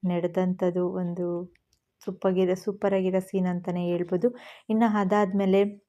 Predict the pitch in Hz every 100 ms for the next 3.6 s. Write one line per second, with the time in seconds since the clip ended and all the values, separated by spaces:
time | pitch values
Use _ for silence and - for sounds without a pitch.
0 | _ _ _ _ _ - 240 226 214 220
1 | 220 208 202 208 202 196 196 190 185 202
2 | 190 180 185 190 - - - - 202 196
3 | 196 - 202 202 196 -